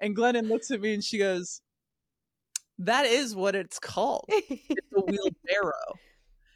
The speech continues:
Speaker 1: And I'm like, "No, it's a wheelbarrow with an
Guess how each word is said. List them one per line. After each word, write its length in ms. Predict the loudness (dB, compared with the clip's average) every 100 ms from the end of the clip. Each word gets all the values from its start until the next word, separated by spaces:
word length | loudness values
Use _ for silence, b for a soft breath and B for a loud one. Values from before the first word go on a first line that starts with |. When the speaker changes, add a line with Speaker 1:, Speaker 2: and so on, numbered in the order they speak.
| _ -2
Speaker 1:
And 100 | 0
I'm 100 | 4
like, 220 | 2 2
"No, 360 | 0 2 4
it's 180 | 2 2
a 120 | 2
wheelbarrow 1160 | 2 2 2 2 0 0 0 2 2 2 2 -6 -14 _ _ _
with 200 | 0 2 2
an 140 | 0